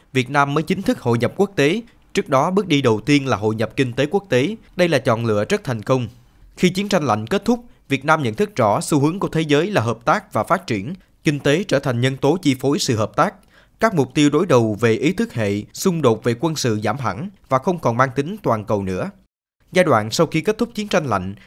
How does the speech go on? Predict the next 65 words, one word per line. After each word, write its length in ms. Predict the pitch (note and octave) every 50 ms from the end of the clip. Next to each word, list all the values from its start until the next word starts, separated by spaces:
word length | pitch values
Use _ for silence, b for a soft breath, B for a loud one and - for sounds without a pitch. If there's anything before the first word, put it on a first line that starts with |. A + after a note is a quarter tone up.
| b b
đặc 200 | C3 C3 - -
biệt 200 | C#3+ B2+ B2 -
ở 100 | - C#3
thập 220 | - D#3 C3+ -
niên 180 | C#3 C#3 C#3 C3
đầu 180 | B2 G#2+ G2 F#2+
tiên, 220 | B2+ B2+ B2 A#2 G2+ b b b b b b
trật 200 | - D3 C#3 -
tự 120 | C#3 B2+
hai 140 | C3 D#3 E3
cực 240 | - - B2+ A#2 -
tan 180 | - D#3 D3+ B2+
rã, 320 | A2+ G2 F#2 G2 D3 F#3+ - b b b
sự 160 | - - C#3
phát 200 | - G3+ A3 -
triển 180 | - B2+ A#2 D#3
tập 220 | E3+ C#3 - - -
trung 220 | E3 D#3+ D3+ C#3+
vào 180 | C3 C3 A#2 G#2+
từng 220 | - B2+ A#2+ A2
khu 160 | G#2 - F3 E3+
vực, 220 | B2+ B2 A2+ A#2 b b b b -
quá 140 | D3 E3 G3 -
trình 200 | D#3+ C3 B2 A#2
khu 120 | B2+ D#3
vực 160 | D3 C3+ B2
hóa 300 | - - C3+ C3 D3+ G3 G#3+
diễn 220 | D#3 B2 G#2+ C3 D#3
ra 140 | D3+ B2+
rất 200 | B2 C3+ - -
mạnh. 280 | C3+ G2+ F#2 F2+ F#2+ F#2+ b b b b _ _ _ _ -
Việt 160 | C#3 C3+ -
Nam 240 | D3+ E3 E3 E3 E3
không 180 | - F3 E3
chỉ 120 | - - C3+
nắm 200 | B2+ D3+ E3 F3
bắt 240 | G#3 A#3 A3+ - -
mà 100 | A#2+ A2+
còn 260 | A2+ - A#2+ A2+ G#2
dự 100 | A2 A2
báo 200 | G#2 B2+ D3+ G3
được 180 | E3+ B2+ G#2+
xu 160 | - - C#3+ A#2
thế 140 | - F3+
này, 240 | F3 D#3 A#2 G#2 G2 G2+ b b b b b
nhanh 180 | D3+ D3+ D3+ C#3+
chóng 240 | - C#3 C#3+ G3+ F#3
đẩy 120 | A#2 C3
mạnh 180 | C#3+ A2+ G2+ G2+
hội 180 | G2+ A2 A2+
nhập 140 | A2 A2+ G#2+ -
khu 140 | - E3+ D#3
vực. 200 | B2+ A#2 G#2+ - - _ _ _ _ _
Khu 140 | - - G#3+
vực 220 | F3+ D#3 C#3+ - -
cơ 120 | F3+ E3+
bản 220 | D3 A2 A2 C3
nhất 200 | D3+ F#3 G#3 F#3+
được 140 | - C3+ -
Việt 120 | - B2 A2+
Nam 220 | A#2+ C3+ C#3 C3
xác 180 | - G#3 G3+ -
định 140 | A#2+ A2
hội 180 | A2 G#2+ A2+ A2
nhập 200 | A2 A#2+ A#2 A#2+